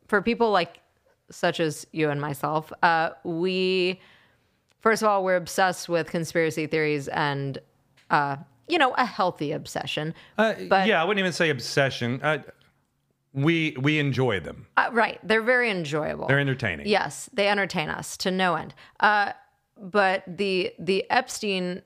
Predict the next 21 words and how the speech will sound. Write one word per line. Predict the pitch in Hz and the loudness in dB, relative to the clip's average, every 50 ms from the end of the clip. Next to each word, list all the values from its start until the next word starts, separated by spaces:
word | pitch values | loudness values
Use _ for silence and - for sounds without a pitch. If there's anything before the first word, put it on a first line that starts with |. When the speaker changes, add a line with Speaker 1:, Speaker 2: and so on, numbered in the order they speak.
| _ _ _ _ _ _ - | _ _ _ _ _ _ 0
Speaker 1:
uh, | 185 165 156 151 151 - - | 2 2 4 2 0 -4 -6
conspiracy | - 190 170 156 - - - 247 226 185 151 - 165 151 151 165 175 170 _ _ _ _ _ _ - | -4 -2 -2 -2 -2 0 2 4 4 4 2 -2 -4 -4 -2 -2 -4 -6 _ _ _ _ _ _ -8
that | - 156 170 165 156 - - - _ _ _ - | 0 2 2 2 2 0 -4 -10 _ _ _ 0
I | - 160 156 | 0 0 0
think | 160 160 143 - | 0 -4 -6 -6
once | 151 151 170 170 170 165 - - - | -2 0 0 2 0 -2 -6 -6 0
was | 180 175 160 139 | 0 0 2 0
a | 160 147 | -2 -4
theory | - - 226 214 185 165 151 147 156 165 - - | -4 -2 0 0 2 2 2 0 0 -2 -2 -2
and | 160 156 156 | -2 -2 0
now | 151 151 156 151 151 151 | 0 0 0 0 0 -2
is | - 160 147 135 131 - - _ - | -2 -2 -4 -4 -4 -10 -16 _ -6
just | - 151 143 123 - - _ _ _ _ _ _ _ _ _ - | -4 -4 -2 -4 -6 -12 _ _ _ _ _ _ _ _ _ -14
full-blown | _ - 175 160 143 143 156 143 143 143 139 131 127 - | _ -2 0 0 2 2 0 0 0 -2 -4 -6 -8 -8
conspiracy. | - 151 147 - - 170 160 151 156 156 151 151 151 - - | -8 -8 -4 0 2 2 2 2 0 -2 -4 -4 -4 -4 0
Speaker 2:
Right. | 110 107 82 82 - - - _ _ _ - | 0 0 0 -2 -8 -14 -20 _ _ _ 0
Speaker 1:
Uh, | - 180 170 160 156 156 156 151 156 - - - _ 151 151 _ _ _ _ _ _ _ _ _ - 214 175 | 2 2 4 4 2 2 2 0 -2 -4 -6 -12 _ -20 _ _ _ _ _ _ _ _ _ _ -20 -12 -2
Dasha | 156 196 185 185 214 208 - 208 185 | 2 2 4 4 2 0 0 0 0
made | 180 170 170 180 175 160 | 2 2 0 0 0 0
this | 180 160 - - | -2 -2 -2 -4
film | - - 196 185 180 175 170 165 160 160 | -4 0 2 2 2 2 0 0 -2 -6